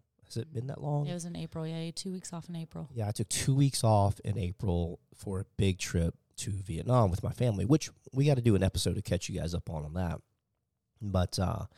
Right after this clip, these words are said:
Speaker 2: Which was extremely needed for you to be, have that time off.
Speaker 1: Yeah, yeah, 'cause I don't really do that.
Speaker 2: No.
Speaker 1: Um,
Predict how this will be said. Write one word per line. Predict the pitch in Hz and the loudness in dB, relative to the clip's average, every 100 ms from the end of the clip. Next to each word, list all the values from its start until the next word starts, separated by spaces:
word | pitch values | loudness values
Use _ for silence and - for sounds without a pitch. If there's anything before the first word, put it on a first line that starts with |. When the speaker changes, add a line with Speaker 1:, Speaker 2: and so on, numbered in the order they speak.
| - - - - 214 | -20 -20 -20 -18 -10
Speaker 2:
Which | 196 | -4
was | 175 165 | -4 -2
extremely | 160 - - 190 185 190 185 165 151 | -2 -4 -4 -6 -4 -4 -4 -4 -4
needed | 143 131 135 | -4 -6 -8
for | - | -10
you | 135 127 | -8 -8
to | |
be, | 127 | -8
have | 127 117 | -10 -10
that | 117 - | -14 -14
time | 120 - | -16 -16
off. | - - - | -18 -10 2
Speaker 1:
Yeah, | 123 120 85 - - | 4 4 2 -4 -8
yeah, | 127 131 98 | 0 4 4
'cause | - 156 | 2 2
I | 180 | 2
don't | 185 | 4
really | 151 110 | 2 2
do | 101 | 0
that. | 82 73 - _ | -4 -8 -18 _
Speaker 2:
No. | 160 123 - 98 | -16 -16 -6 -4
Speaker 1:
Um, | 92 80 - 65 | -2 -4 -6 -10